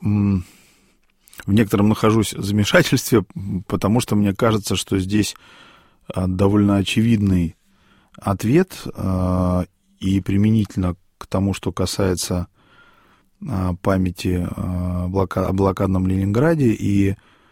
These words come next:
вообще к исторической памяти, м, страниц, в том числе и трагических, тяжелых страниц нашей истории, потому что, в общем, а, мы с вами не раз касались этой темы,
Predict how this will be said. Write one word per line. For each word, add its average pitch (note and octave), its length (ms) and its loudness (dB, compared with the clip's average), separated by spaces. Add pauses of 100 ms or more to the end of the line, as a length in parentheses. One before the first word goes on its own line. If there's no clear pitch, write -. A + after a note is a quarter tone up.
(220)
вообще G2 640 2 (140)
к - 140 -4 (440)
исторической G2+ 560 0
памяти, F#2 560 -2 (300)
м, - 1120 -12 (320)
страниц, G2+ 560 0
в - 100 -10
том F#2 160 0
числе F#2+ 220 -2
и - 20 -2
трагических, G2 800 -4 (420)
тяжелых G#2+ 480 4
страниц F#2+ 440 -4
нашей G2 320 -2
истории, D3+ 480 2 (640)
потому F#2+ 340 -2
что, - 200 -4
в G2+ 120 0
общем, G#2+ 400 -2 (800)
а, F#2+ 540 0
мы G2+ 160 0
с - 80 -8
вами G2+ 160 2
не G2+ 100 2
раз G#2 280 0 (340)
касались G2 460 -2
этой G2+ 200 -2
темы, D#3 400 0